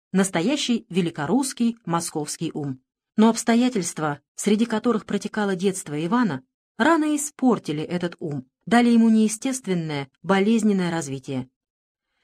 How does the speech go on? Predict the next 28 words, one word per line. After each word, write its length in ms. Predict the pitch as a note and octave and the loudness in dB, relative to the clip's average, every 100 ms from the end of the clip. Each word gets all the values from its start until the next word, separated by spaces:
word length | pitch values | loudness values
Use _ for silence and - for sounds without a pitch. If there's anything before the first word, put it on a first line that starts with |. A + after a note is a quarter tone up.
| _ _ - | _ _ 4
Иван 420 | G#3 B3+ D4+ C#4+ - _ | 6 8 6 4 -2 _
рано 400 | F3 G#3+ C#4+ G3+ | 2 4 4 2
осиротел, 640 | E3 - D3+ D3+ D3+ D3 _ - | 0 -2 -4 -4 -6 -6 _ 0
на 120 | F#3+ | 0
четвёртом 480 | G3 F#3+ G3 F#3+ F3+ | 0 0 0 2 0
году 400 | E3+ E3+ A3+ A3 - | 0 0 0 0 -2
лишился 600 | F#3 - G3+ F#3 F3 D3 | 0 2 -2 -2 -4 -4
отца, 440 | - - G3+ G#3 _ _ - | -6 -2 0 -2 _ _ 4
а 120 | G3+ | 4
на 100 | F#3 | 6
восьмом 480 | E3 - F#3+ C4 B3 | 2 0 2 4 2
потерял 480 | F3 E3+ D3 D3+ | 0 -4 -4 -4
и 160 | D#3 E3 | -4 -6
мать. 340 | D3+ C#3+ - - _ _ - | -4 -6 -8 -18 _ _ 0
Он 180 | G#3+ A3 | 4 4
с 80 | G3 | 2
детства 560 | A#3 B3 - E3 D3+ _ F#3 | -2 -2 -4 -4 -4 _ 0
видел 320 | B3 B3 A#3+ | 2 4 2
себя 320 | - G#3 A3+ | -2 0 0
среди 260 | A3 G3+ G3+ | 0 -2 -2
чужих 460 | G3+ F#3+ B3 - | -4 -2 -2 0
людей. 420 | A3 F3+ D3 C#3 _ _ _ | -2 -2 -4 -8 _ _ _
В 120 | E3+ | -2
душе 340 | F3+ G3 A#3 A#3 | 2 2 4 4
его 300 | G#3+ G#3 G3+ _ | 4 2 -2 _
рано 480 | - F#3 A3 G#3+ G3 | -2 2 4 2 2
и 60 | F#3 | 0
глубоко 580 | F3+ F3 F3 A3+ A#3 | 0 0 0 2 0